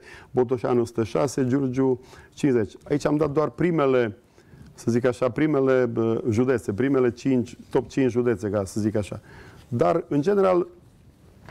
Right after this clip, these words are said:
zonele legumicole consacrate, care fac legumicultură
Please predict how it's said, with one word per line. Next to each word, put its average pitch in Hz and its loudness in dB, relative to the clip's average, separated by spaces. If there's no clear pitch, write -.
zonele 127 2
legumicole 123 0
consacrate, 123 0
care 117 0
fac - -4
legumicultură 110 0